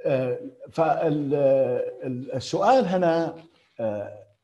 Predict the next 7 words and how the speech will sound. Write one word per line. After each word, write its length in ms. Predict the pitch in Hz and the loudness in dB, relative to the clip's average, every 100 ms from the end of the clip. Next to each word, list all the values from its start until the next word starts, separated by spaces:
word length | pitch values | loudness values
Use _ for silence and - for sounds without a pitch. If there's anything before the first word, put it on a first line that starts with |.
| _ _ _ _ _ _ _ _ _ _ _ - | _ _ _ _ _ _ _ _ _ _ _ -12
المؤسسة 880 | 127 127 131 160 226 226 - 165 - | -10 -8 -6 -2 -2 -2 -4 -4 -4
الحديثة 680 | 123 - 127 190 208 - 85 - - _ _ _ _ _ _ - - _ _ _ _ _ _ _ 151 | -4 -6 -4 -2 -2 -4 -12 -14 -20 _ _ _ _ _ _ -20 -20 _ _ _ _ _ _ _ -4
لم 240 | 196 269 | 0 0
تكن 640 | - 208 - 160 151 156 - - | -2 -8 -4 -2 -2 -4 -12 -8
ناجحة 800 | 139 214 180 127 113 92 85 - _ | 0 2 2 0 -6 -8 -12 -16 _
اليوم، 600 | 113 147 196 156 151 131 - _ _ _ - | -6 0 2 0 -2 -6 -14 _ _ _ -12
آه، 480 | 117 107 107 98 | -8 -6 -6 -10